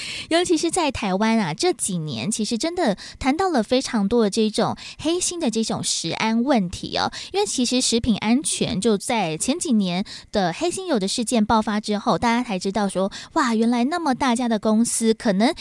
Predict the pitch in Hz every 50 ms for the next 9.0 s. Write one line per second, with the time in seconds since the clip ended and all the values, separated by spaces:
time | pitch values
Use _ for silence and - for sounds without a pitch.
0 | - - - - 240 226 - 359 392 392 370 254 202 180 175 214 320 349 320 277
1 | 247 240 226 - - - 240 170 156 165 196 208 247 269 - - 233 208 185 175
2 | - 185 185 180 233 339 370 330 - - - - 190 170 175 175 190 214 233 -
3 | - - - - 214 202 262 359 349 339 269 - 330 285 254 220 214 214 - 214
4 | 196 180 160 165 170 - - - 226 - - 302 294 - - 311 294 277 - -
5 | 381 370 330 320 339 311 247 226 - 320 294 233 190 202 220 - 233 220 - -
6 | 330 277 - - - - - - - - - - - - - 233 214 220 254 -
7 | 415 - - 269 226 165 131 190 190 196 226 240 370 349 320 - - - 339 285
8 | 226 208 202 - 269 233 208 185 - - 135 - - 233 233 220 - 233 220 226